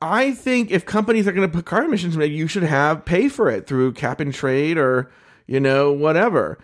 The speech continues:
Uh, now, what w-, I don't know what the argument is. It explains here, um, uh, why people are against it. Let me see here.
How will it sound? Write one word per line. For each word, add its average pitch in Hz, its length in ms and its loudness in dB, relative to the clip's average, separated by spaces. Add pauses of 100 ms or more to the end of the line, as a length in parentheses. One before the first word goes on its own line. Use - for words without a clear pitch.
(300)
Uh, 120 440 2
now, 165 140 2
what 196 220 0
w-, 370 160 0
I 240 100 2
don't 359 100 2
know 392 100 2
what 370 100 2
the 226 140 -6
argument 196 560 2
is. 143 180 2
It - 20 4
explains 240 640 -2
here, 175 480 0 (340)
um, 123 760 2 (2750)
uh, 120 320 0
why 160 920 0
people 156 240 -4
are 135 80 4
against 156 400 -4
it. 120 40 -4
Let 143 100 0
me 180 80 0
see 131 300 -6
here. 98 440 -8